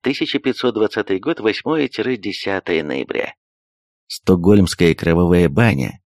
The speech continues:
массовая казнь шведских дворян и служителей церкви, состоявшаяся в Стокгольме по приказу датского короля Кристиана второго. Тысяча пятьсот двадцать третий год, двадцатое июня.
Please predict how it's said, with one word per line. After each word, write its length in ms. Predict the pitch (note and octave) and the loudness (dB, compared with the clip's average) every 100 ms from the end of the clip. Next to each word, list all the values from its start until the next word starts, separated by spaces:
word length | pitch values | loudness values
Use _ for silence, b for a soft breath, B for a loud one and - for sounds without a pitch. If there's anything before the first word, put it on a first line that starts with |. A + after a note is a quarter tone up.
| _ | _
массовая 640 | - F2+ G2+ - F2 E2+ | 0 2 2 2 4 4
казнь 480 | - F2+ G#2+ G2 F2 | 4 2 4 4 0
шведских 560 | - D#2 G2 - D#2+ E2 | 0 2 2 2 0 2
дворян 340 | D#2+ A2+ C#3+ | 2 4 2
и 200 | - A2 | 2 0
служителей 520 | - G2+ A2+ - G#2 | 2 2 2 2 0
церкви, 680 | G2 - F#2 - C2+ C2+ - _ _ _ _ _ _ - | 0 2 2 0 -2 -2 -4 _ _ _ _ _ _ -2
состоявшаяся 840 | - - A2+ E3+ - D#3+ C3+ B2 | 0 2 4 4 4 0 2 0
в 40 | - | 0
Стокгольме 600 | - F2+ E2+ E3 E3+ D3+ | 0 0 2 4 4 2
по 100 | G2 | 0
приказу 480 | - F2+ D#3 C#3 G2+ | -2 0 0 0 2
датского 460 | A2 A#2+ - D2 | 2 0 0 0
короля 420 | - - E2+ E3+ - _ | 0 0 2 2 0 _
Кристиана 880 | - G2+ - - F#2 G2+ G2 F2+ D#2+ _ _ | 2 2 2 2 2 4 4 4 0 _ _
второго. 540 | - F2 - - - - _ _ _ _ _ _ _ _ | -2 0 2 -2 -6 -10 _ _ _ _ _ _ _ _
Тысяча 400 | - C#3 E3+ - | -2 -2 0 -2
пятьсот 340 | D3 C3 - C3 | -2 -2 0 0
двадцать 360 | G#2+ A2+ A#2 | 2 0 -2
третий 300 | - G#2+ - | -4 -2 -2
год, 300 | E2+ B2+ A#2+ - | -2 -2 -2 -6
двадцатое 760 | F#2 G2 F#2+ - A2+ - A#2+ A2+ | -4 -2 -2 -4 -6 -4 -4 -4
июня. 600 | - G2 C#2+ A1+ C2 | -6 -8 -8 -10 -12